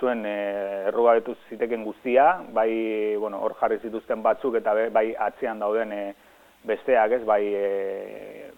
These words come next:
armadoreak eta bar, eta beste, eta enpresa eraiki-, e, enpresak eta bar, eta, eta berriz, ba, bueno, hemen Euskal Herrian, ba, iz-, itxi zuten, e, komunikabide bat, ez? E, beti bi aurpegi bikoitz hori, ez? E, justizia nahi erara erabiltzea,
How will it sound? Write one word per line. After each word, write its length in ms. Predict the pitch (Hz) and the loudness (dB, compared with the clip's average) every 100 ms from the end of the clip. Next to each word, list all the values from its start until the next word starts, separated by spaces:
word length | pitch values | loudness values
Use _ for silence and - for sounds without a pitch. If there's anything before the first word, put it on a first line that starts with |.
| - | -4
armadoreak 800 | 110 113 110 110 110 131 127 117 | -2 2 2 4 6 10 10 6
eta 160 | - 113 | 2 6
bar, 160 | 120 | 6
eta 160 | 113 113 | 6 2
beste, 300 | 120 - 107 | 0 -2 -6
eta 120 | 104 104 | -4 -4
enpresa 640 | 107 120 - 110 107 107 | -4 -4 0 2 4 2
eraiki-, 280 | 110 110 117 | -2 -4 -6
e, 140 | 113 107 | -4 -4
enpresak 480 | 110 123 - 110 104 | -6 -10 -2 0 0
eta 120 | 104 113 | 0 4
bar, 240 | 156 175 - - - - _ - | 4 4 -4 -20 -20 -20 _ -2
eta, 440 | 120 117 113 110 | 0 6 6 6
eta 300 | 110 113 107 | 4 2 4
berriz, 320 | 110 117 135 135 - - | 4 4 2 0 -6 -2
ba, 80 | 101 | 0
bueno, 220 | 101 98 | 2 -2
hemen 160 | 107 107 | -6 -4
Euskal 240 | - 110 | 2 2
Herrian, 320 | 110 113 117 | 2 -2 -2
ba, 140 | 113 101 | -2 -2
iz-, 160 | - 113 | -4 -14
itxi 380 | 113 104 123 107 | -14 -12 -12 -10
zuten, 340 | 110 110 104 | -6 -6 -4
e, 120 | 101 92 92 92 92 80 82 87 - | -6 -6 -8 -12 -14 -14 -16 -18 -14
komunikabide 640 | 110 117 110 101 101 101 | -8 -6 0 0 2 2
bat, 240 | 104 101 | 4 2
ez? 140 | 107 110 98 | -2 -6 -4
E, 120 | 98 95 | -4 -4
beti 360 | 110 107 123 120 120 113 107 101 101 101 | -6 -6 -2 -2 0 0 -2 -4 -6 -8
bi 280 | 113 110 107 | -6 -2 2
aurpegi 320 | 104 - 117 110 | 2 2 -2 -2
bikoitz 240 | 104 117 113 | -2 -2 -2
hori, 220 | 107 113 107 | -6 -2 -4
ez? 80 | 120 | -2
E, 80 | 107 95 | -4 -4
justizia 480 | 110 - 113 139 113 | -8 -10 -4 -4 0
nahi 240 | 117 117 | 2 4
erara 300 | 113 110 113 | 4 4 4
erabiltzea, 480 | 113 113 110 113 113 | 2 0 -2 2 4